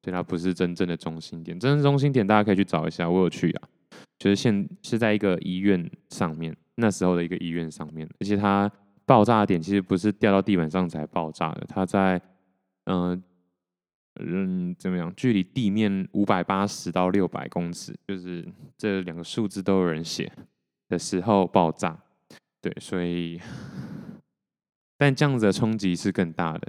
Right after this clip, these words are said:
因为其实我一开始以为原子弹爆炸大部分的杀伤力都来自辐射，但其实不是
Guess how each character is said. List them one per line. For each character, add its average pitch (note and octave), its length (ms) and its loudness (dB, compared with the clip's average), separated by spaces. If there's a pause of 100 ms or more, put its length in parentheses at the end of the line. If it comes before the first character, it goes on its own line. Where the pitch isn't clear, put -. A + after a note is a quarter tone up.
因 F#2+ 140 -2
为 F#2+ 220 2
其 G#2 260 -4
实 G2+ 360 2 (400)
我 G2+ 160 10
一 - 20 8
开 C#3 160 6
始 C3 160 2
以 G2+ 60 6
为 F#2 420 6
原 G2 240 2
子 G2+ 100 -8
弹 G#2 180 2
爆 G2+ 200 6
炸 F#2+ 240 2
大 G2 200 2
部 G2 60 4
分 G#2 120 0
的 F2+ 60 0
杀 F2+ 220 0
伤 F2+ 160 0
力 F2+ 120 0
都 F2+ 140 2
来 D#2+ 180 0
自 E2+ 420 0
辐 E2 260 -4
射， E2 300 -4
但 F#2 240 0
其 - 180 -8
实 E2 280 -6
不 E2+ 180 -6
是 E2 260 -10